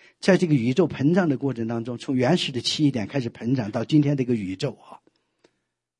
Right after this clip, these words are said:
他已经发现了有六十几种关系，必须要调节得非常的准确。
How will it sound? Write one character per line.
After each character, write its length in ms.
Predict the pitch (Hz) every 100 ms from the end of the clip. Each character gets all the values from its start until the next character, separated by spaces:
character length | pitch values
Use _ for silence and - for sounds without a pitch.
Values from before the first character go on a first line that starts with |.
| _ _ _ _
他 260 | - 147 147
已 320 | 139 117 131
经 220 | 156 180
发 280 | 160 170 165
现 200 | 165 160
了 40 | 113
有 220 | 117 143
六 400 | 185 277 247 156
十 200 | - 127
几 240 | - 143
种 220 | 139 101
关 240 | 95 120 117
系， 240 | - 107 _ _ _ _ _ _ _ _ _ _ _ -
必 240 | 208 165
须 200 | - 156
要 100 | 117
调 300 | - 104 120
节 120 | 120
得 120 | 101
非 180 | - 143
常 160 | 120 98
的 80 | 110
准 180 | 87
确。 160 | -